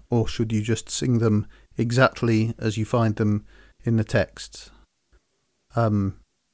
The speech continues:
and, you know, I'm increasingly of the opinion that you, you, you take from it what you need, and you, you know, you use the song, uh,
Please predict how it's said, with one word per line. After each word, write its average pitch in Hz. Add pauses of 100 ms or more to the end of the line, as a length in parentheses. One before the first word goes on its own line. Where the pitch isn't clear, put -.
and, 107
you 110
know, 107
I'm 110
increasingly 107
of 98
the 107
opinion 120
that 104
you, 104
you, 107 (420)
you 123
take -
from 110
it 101
what 107
you 107
need, 110 (460)
and 107
you, 107 (580)
you 120
know, 113
you 104
use 120
the 113
song, 104 (1200)
uh, 107